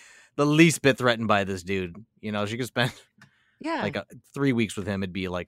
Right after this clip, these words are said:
Speaker 1: "Yeah, all right, <laughs> that's fine." Uh, and that's not to
Speaker 2: Yeah.
Speaker 1: toot my own ho-,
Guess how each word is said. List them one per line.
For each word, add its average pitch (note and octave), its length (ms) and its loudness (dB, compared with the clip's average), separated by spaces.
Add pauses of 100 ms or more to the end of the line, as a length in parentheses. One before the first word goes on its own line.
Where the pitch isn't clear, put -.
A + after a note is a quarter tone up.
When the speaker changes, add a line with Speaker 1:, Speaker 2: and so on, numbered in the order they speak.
Speaker 1:
"Yeah, D#2 160 -10
all D#2+ 100 -8
right, F4+ 760 -6
<laughs> G#4+ 40 -14
that's - 140 -8
fine." - 280 -6 (580)
Uh, G#2+ 240 4
and B2 120 -2
that's C#3+ 140 2
not C#3 140 4
to A#2+ 160 -4
Speaker 2:
Yeah. F#4+ 200 -4
Speaker 1:
toot D4+ 140 2
my B2 140 4
own A2 140 2
ho-, G#2 220 -6